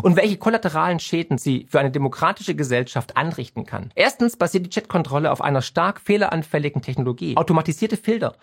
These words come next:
scannen private Nachrichten unbescholtener Bürger nach bestimmten Mustern. Das bedeutet, wer harmlose Urlaubsfotos am Strand oder private Textnachrichten verschickt, läuft Gefahr, von Algorithmen fälschlicherweise als Krimineller maskiert zu werden. Eventuell dann Post zu bekommen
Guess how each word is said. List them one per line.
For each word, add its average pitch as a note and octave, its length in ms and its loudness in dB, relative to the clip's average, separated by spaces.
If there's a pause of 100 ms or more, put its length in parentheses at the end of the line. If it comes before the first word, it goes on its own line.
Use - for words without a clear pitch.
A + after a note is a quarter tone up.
scannen F#3 360 0
private D3 420 0
Nachrichten C#3 440 -2
unbescholtener D#3 580 2
Bürger D3 340 0
nach C3 160 -2
bestimmten D3+ 380 -2
Mustern. - 380 0
Das - 100 -4
bedeutet, F#3+ 320 4
wer D#3 180 2
harmlose A3 380 4
Urlaubsfotos E3 560 0
am D#3 120 4
Strand G3 360 0
oder D#3 100 2
private D#3 380 2
Textnachrichten D3 580 -4
verschickt, - 340 -6
läuft G3 280 4
Gefahr, F3+ 400 0 (180)
von G#3+ 160 4
Algorithmen E3+ 580 2
fälschlicherweise F#3+ 800 -2
als - 160 -2
Krimineller E3+ 400 2
maskiert - 540 -2
zu A#2 160 -4
werden. - 320 -6 (400)
Eventuell G3+ 580 4
dann F3 280 2 (200)
Post - 300 0
zu A3+ 80 -4
bekommen G3 500 4